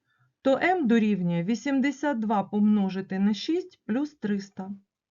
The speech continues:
Це дорівнює сімсот дев'яносто два грами.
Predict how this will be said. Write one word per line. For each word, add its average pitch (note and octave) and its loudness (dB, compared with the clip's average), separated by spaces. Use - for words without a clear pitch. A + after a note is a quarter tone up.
Це F4+ -2
дорівнює C#4+ 0
сімсот B3+ -2
дев'яносто G3+ -2
два F3 -6
грами. F3 -10